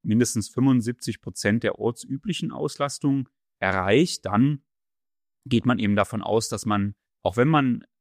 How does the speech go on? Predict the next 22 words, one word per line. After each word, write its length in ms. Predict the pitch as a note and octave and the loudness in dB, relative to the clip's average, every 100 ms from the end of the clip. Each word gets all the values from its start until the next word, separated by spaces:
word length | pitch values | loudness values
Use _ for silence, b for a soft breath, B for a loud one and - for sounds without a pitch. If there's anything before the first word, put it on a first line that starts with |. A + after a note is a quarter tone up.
| _ | _
mit 320 | - B2 B2+ A#2+ | -8 -2 0 2
der 160 | A2+ | 0
Vermietung 400 | - A#2 B2+ B2 | 2 0 2 0
jährlich 360 | G#2 A2 B2 - | 2 2 0 -4
einen 140 | G#2+ | -8
Verlust 320 | G#2+ A#2+ - | -4 -6 -4
erzielt, 460 | B2+ - C3 B2+ - | -6 -4 -2 -2 -2
dass 100 | G#2 | -4
das 140 | G#2 | -2
langfristig 560 | G2+ G#2 G#2+ A2 - G#2 | -2 -4 -4 -10 -8 -8
irgendwann 380 | G2+ G#2 G2+ G2+ | -6 -4 -6 -6
ein 180 | - G2 | -8 -8
Gewinn 260 | F#2+ G2+ | -4 -2
sein 300 | G2+ F#2+ F#2+ | 0 -2 -2
wird, 200 | F#2+ F#2+ | -8 -4
ne? 200 | A#2 E3 | 0 2
Weil 240 | A#2+ A2 - _ _ _ G2+ | 2 0 -6 _ _ _ -2
eben 320 | G2 G2 G2 | 0 0 -2
das 160 | G2 | -6
bei 100 | - | -6
einer 220 | - F#2+ F#2+ | -6 -6 -6
Vermietung 520 | G2+ G2 G2 G2+ | -4 -4 -2 -4